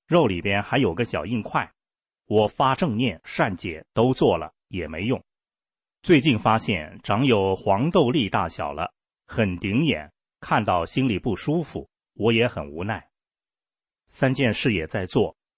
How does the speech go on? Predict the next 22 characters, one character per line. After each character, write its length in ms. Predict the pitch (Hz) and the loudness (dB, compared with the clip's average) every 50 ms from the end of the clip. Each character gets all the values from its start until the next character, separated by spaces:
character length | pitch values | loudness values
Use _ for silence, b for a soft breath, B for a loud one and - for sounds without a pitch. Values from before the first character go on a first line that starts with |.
| _ _ - | _ _ -2
就 180 | - 190 139 | 2 4 4
是 140 | 117 - - | 4 2 2
没 140 | 110 110 135 | 2 4 4
有 180 | 131 101 95 92 | 4 4 2 0
信 240 | - - - 107 | -2 -2 -2 -2
心 340 | 104 - - 127 123 127 127 | 0 0 2 2 4 4 2
怎 160 | - - 92 | 0 -2 -2
样 200 | 92 107 107 98 101 | -2 -2 -2 -2 -2
突 200 | - - 160 190 | 2 4 4 4
破 200 | - - 117 82 | 4 2 -2 -2
它 320 | - - - 101 92 - _ | -2 -4 -4 -2 -4 -4 _
和 300 | - - - 101 98 95 | -12 -8 -4 -4 -4 -2
身 200 | - - 131 131 | 0 0 -2 -2
体 240 | - - 92 85 85 | -2 -4 -6 -8 -8
其 200 | - - 110 110 | -8 -6 -6 -6
他 240 | - - 120 117 117 | -4 -2 0 0 0
的 120 | 110 95 | 0 -2
不 180 | - - 98 104 | -4 -2 -4 -2
正 180 | - 135 95 | -2 -4 -4
确 180 | 82 - 110 82 | -4 -6 -8 -6
状 200 | - 104 80 76 | -6 -6 -8 -8
态。 200 | - - 87 | -10 -12 -12